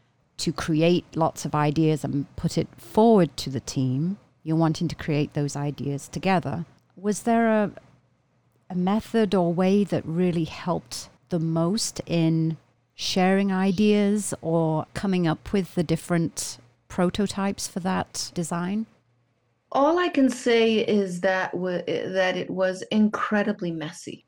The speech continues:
Speaker 2: that, uh, that when we first started doing this work, there were so many ideas that we didn't know what to do with all of those ideas, right? So,
Speaker 1: Right.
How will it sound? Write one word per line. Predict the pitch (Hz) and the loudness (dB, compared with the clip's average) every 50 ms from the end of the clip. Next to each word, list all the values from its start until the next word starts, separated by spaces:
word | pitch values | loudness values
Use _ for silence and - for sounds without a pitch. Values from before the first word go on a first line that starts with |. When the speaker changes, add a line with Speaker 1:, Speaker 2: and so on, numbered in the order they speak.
| _ - | _ -8
Speaker 2:
that, | 185 175 196 196 185 185 180 170 - - - - - - - - - - - - - - | -6 -2 -2 0 0 0 -2 -2 -4 -6 -10 -16 -16 -16 -16 -18 -16 -14 -14 -12 -6 -4
uh, | 202 208 | -4 -4
that | 185 202 202 196 | -2 -2 -2 -2
when | 196 208 202 208 | 0 0 0 0
we | 202 196 | -2 -2
first | - - 262 262 254 - - | -4 -2 -2 -2 -2 -4 -6
started | - - 214 214 208 208 196 175 | -4 -2 0 0 0 -2 -2 -4
doing | 175 196 185 185 185 185 185 | -4 -6 -6 -6 -6 -8 -8
this | 180 175 175 - - | -10 -10 -12 -10 -8
work, | 165 170 175 170 170 170 - - - - _ _ _ _ _ _ _ _ - | -6 -4 -4 -4 -4 -6 -10 -16 -20 -20 _ _ _ _ _ _ _ _ -2
there | 202 202 196 190 190 | 0 0 0 0 0
were | 185 190 185 180 180 170 - - - - _ _ _ - | -2 -2 -2 0 -2 -2 -4 -6 -10 -14 _ _ _ -18
so | - - - - 262 254 262 277 | -14 -10 -4 0 2 4 4 4
many | 262 233 214 196 185 180 175 | 4 4 2 0 -2 -4 -4
ideas | - 175 175 180 180 165 165 165 165 165 165 165 165 165 170 - - - - | -4 -4 -4 -4 -4 -6 -4 -4 -6 -6 -8 -8 -10 -12 -16 -16 -16 -14 -12
that | 175 175 180 175 170 - - - | -8 -4 -4 -4 -4 -4 -6 -8
we | - 180 180 175 - - - 180 196 208 | -8 -6 -6 -6 -8 -8 -4 -2 -2 0
didn't | 190 196 196 190 | 0 0 -2 -2
know | 180 175 175 | -4 -4 -4
what | 175 - - | -4 -6 -8
to | 160 156 | -8 -8
do | 147 175 180 185 175 | -4 -4 -4 -2 -4
with | 170 156 - | -6 -8 -8
all | - 60 - - | -8 -10 -10 -12
of | - - | -12 -12
those | - - - - - | -12 -14 -12 -12 -12
ideas, | - - - - - - - - - 180 175 | -14 -14 -14 -16 -16 -16 -14 -16 -16 -12 -10
right? | 165 170 175 175 - | -8 -8 -8 -10 -12
So, | - - - 202 185 180 175 175 160 | -10 -6 -2 -2 0 0 -2 -4 -4
Speaker 1:
Right. | 147 143 139 143 | -6 -6 -6 -6